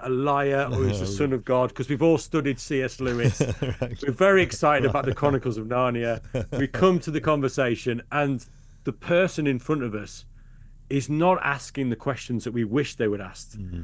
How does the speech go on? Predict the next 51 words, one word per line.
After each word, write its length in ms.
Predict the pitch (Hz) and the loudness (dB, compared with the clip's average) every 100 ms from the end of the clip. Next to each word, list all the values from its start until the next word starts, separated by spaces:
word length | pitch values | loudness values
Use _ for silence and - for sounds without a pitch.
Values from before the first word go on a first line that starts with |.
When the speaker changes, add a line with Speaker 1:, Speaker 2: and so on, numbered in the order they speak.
| - | -12
Speaker 1:
So 160 | - 139 | -6 -2
therefore, 640 | 131 156 147 - 135 120 | 2 2 0 2 4 4
what 180 | 117 147 | 2 0
we 100 | 143 | 0
have 160 | 147 139 | 0 -4
to 80 | 120 | -2
do 120 | 127 | -2
as 100 | 107 | -2
the 80 | 110 | -6
church 440 | - 139 123 - | -4 -2 -2 -6
is 80 | 117 | -10
start 200 | - 127 | -6 -6
answering 360 | 135 131 127 | -6 -6 -6
questions 420 | 117 127 - 117 110 | -4 -4 -4 -8 -4
they 120 | 110 | -2
are, 360 | 131 113 104 - 104 | -2 -2 -6 -10 -8
Speaker 2:
Mm. 160 | 92 82 - | -6 -8 -6
Speaker 1:
not 200 | 127 135 | -2 -2
wish 280 | 135 143 - | -2 -4 -4
that 160 | 131 | -4
they 100 | 135 | -2
were 100 | 147 | -2
asking 300 | 151 143 160 | -2 -4 -4
what 120 | 160 151 | -2 -2
we 80 | 156 | -4
f-, 100 | - | -6
we 220 | 113 151 | -4 -4
wish 260 | 143 165 | -2 -2
they 120 | - 180 | -2 -2
would. 280 | 202 185 - | 0 0 -2
And 160 | 135 156 | -6 -4
I 20 | |
think 320 | - 185 127 - - - - | -4 -4 -6 -14 -20 -20 -6
that's 240 | 190 185 | -4 -2
a 60 | 190 | -2
big 200 | 156 160 | -2 -4
starting 400 | - 175 180 180 | 0 0 0 -2
point 260 | 156 123 | -4 -4
for 120 | - 107 | -4 -6
us, 160 | 98 | -4
is 160 | 117 - | -8 -6
that 120 | 135 | -4
we've 200 | 147 165 | -2 0
got 100 | 185 | 0
to 80 | 165 | 0
get 180 | 156 143 | -2 -4
rid 120 | 175 | -2
of 100 | 147 | -2
that, 140 | 110 | -2
haven't 240 | 113 147 110 | -4 -8 -8
we? 220 | 92 | -10